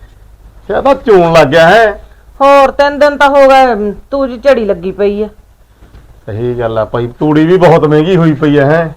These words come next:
Speaker 2: ਹੋਰ ਪਸ਼ੂਆਂ ਲਈ ਫਿਰ ਤੁਹਾਨੂੰ ਪਤਾ ਹੀ ਆ।
Speaker 1: ਮੁੰਡਾ ਗਿਆ ਹੋਇਆ ਕਿਸੇ ਪਾਸੇ।
Speaker 2: ਉਹ ਤਾਂ ਚੰਡੀਗੜ੍ਹ ਵਗ ਗਿਆ ਪਰਸੋਂ ਦਾ।
Speaker 1: ਇਹ ਭੈਣ ਦਾ ਇਹ ਖਸਮ ਚੰਡੀਗੜ੍ਹ ਦੱਸ ਕੀ ਇੱਥੇ ਡੋਕੇ ਲੈਂਦੇ ਨੇ,
Speaker 2: ਤਾਂ
Speaker 1: ਹੈਂ?
Speaker 2: ਮੈਂ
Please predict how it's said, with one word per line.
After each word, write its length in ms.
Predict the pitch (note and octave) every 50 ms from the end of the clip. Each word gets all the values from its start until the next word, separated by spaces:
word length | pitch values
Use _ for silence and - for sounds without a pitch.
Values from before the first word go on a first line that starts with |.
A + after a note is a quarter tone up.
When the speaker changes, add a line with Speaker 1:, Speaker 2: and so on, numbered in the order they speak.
| _ -
Speaker 2:
ਹੋਰ 420 | A3+ A3 A3 A3 G#3+ G3+ F#3+ F3 E3+ - _ _ -
ਪਸ਼ੂਆਂ 380 | G#3+ G#3 - G#3+ G#3 G#3 G#3
ਲਈ 120 | G3+ G3+ G3+
ਫਿਰ 160 | F#3 G3+ F#3
ਤੁਹਾਨੂੰ 320 | - - A3 A3 G3 F3
ਪਤਾ 220 | - G3 F#3+ F#3+ F3+
ਹੀ 180 | F3+ D#3+ D#3
ਆ। 100 | E3 E3 D#3+ _ _ _ - _ _ _ _ _ _ _ _ _ - - - -
Speaker 1:
ਮੁੰਡਾ 260 | D3+ D#3+ D#3+ F#3+ G#3+
ਗਿਆ 260 | - G3+ G#3+ G3+ G3
ਹੋਇਆ 160 | F#3+ G3 F#3+
ਕਿਸੇ 220 | F#3 F#3 F3+ E3 G3
ਪਾਸੇ। 400 | D#3+ F#3 F3 F3 - D3 B2+ - - - -
Speaker 2:
ਉਹ 100 | C4 C4+
ਤਾਂ 120 | C4 C#4 D4+
ਚੰਡੀਗੜ੍ਹ 500 | D4+ C#4+ B3+ B3 A3+ A#3+ A#3 A#3+ B3 A3
ਵਗ 220 | G#3+ A3 G3 F#3+
ਗਿਆ 200 | F3 F3 A3 A3+
ਪਰਸੋਂ 420 | A3 A3 A3 G3+ F3+ - - F#3+ F3+
ਦਾ। 160 | E3+ D#3+ D#3+ - _ _ _ _ _ _ _ _ _ _ _ _ _ - - D#2
Speaker 1:
ਇਹ 60 | D#2 - - _
ਭੈਣ 340 | - D#3 C3+ C3 A#2+ A2+ G#2
ਦਾ 140 | F2+ G#2+ G#2+
ਇਹ 80 | B2 B2 - -
ਖਸਮ 400 | - - A#2+ A#2 G#2+ C3 C3 C3+
ਚੰਡੀਗੜ੍ਹ 580 | C3 D3 C3+ C3 B2+ C#3+ C#3+ C#3+ D3 D#3 D#3 D#3+
ਦੱਸ 160 | C#3 A#2 - - C3
ਕੀ 100 | C#3 C3
ਇੱਥੇ 200 | C3 - C#3+ C#3
ਡੋਕੇ 420 | A#2+ A#2 C3 B2+ C3 - C#3 C3+
ਲੈਂਦੇ 300 | B2+ B2+ B2+ A#2+ B2+ B2+
ਨੇ, 160 | B2 B2 B2+ - _ _ _ -
Speaker 2:
ਤਾਂ 140 | E4+ E4 -
Speaker 1:
ਹੈਂ? 220 | F#3+ A3+ D4+ D4+
Speaker 2:
ਮੈਂ 240 | D4 C#4+ C#4 B3+ A#3+